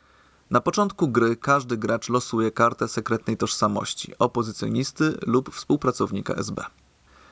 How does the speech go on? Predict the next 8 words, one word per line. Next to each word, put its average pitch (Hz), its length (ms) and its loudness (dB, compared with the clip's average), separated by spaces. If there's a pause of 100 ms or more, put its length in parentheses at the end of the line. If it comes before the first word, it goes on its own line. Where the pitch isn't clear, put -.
(180)
Karta 135 340 2
ta 120 140 0
pozostaje 113 520 0
tajemnicą 117 680 0
aż 117 200 2
do 113 120 -2
końca 113 300 -2
rozgrywki. 113 600 -2